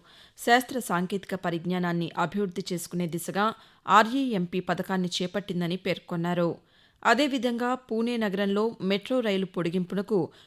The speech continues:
తొమ్మిది వేల ఎనిమిది వందల యాభై ఎనిమిది కోట్ల రూపాయలు కేటాయించినట్లుగా వివరించారు. దేవభూమి, ద్వారకా, కర్నాలస్ రైల్వే లైన్ డబ్లింగ్ పనులకు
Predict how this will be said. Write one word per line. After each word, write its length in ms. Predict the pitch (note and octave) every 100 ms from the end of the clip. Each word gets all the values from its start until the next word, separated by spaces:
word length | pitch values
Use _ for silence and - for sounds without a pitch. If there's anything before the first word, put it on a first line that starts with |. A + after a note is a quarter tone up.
| _ -
తొమ్మిది 280 | A#3+ C4+ C4
వేల 220 | A#3+ A3+
ఎనిమిది 420 | A#3+ - G3 G#3
వందల 240 | G#3 G#3
యాభై 400 | G3+ F3 F3 G3
ఎనిమిది 260 | F#3+ F#3 F3+
కోట్ల 340 | - G3 G#3
రూపాయలు 440 | A3 F3+ F#3 F#3 F3
కేటాయించినట్లుగా 880 | E3+ E3 F#3 F3 - F3 E3 E3 F#3+
వివరించారు. 840 | A3 E3 E3+ E3 F#3+ F3+ F3 E3+ - _ - _
దేవభూమి, 840 | F#3+ A3+ B3+ B3+ G3 G3 G3 F#3+ C#3 D#3+
ద్వారకా, 640 | F#3 G3+ G#3+ A3 A#3 A#3 A3+
కర్నాలస్ 560 | G#3 E3 G3+ G3+ G3 -
రైల్వే 400 | F3 F3+ G3 G#3+
లైన్ 360 | G3 F3 E3 D3+ -
డబ్లింగ్ 400 | G3+ F3+ A3+ A#3 -
పనులకు 440 | F3+ F3+ - F3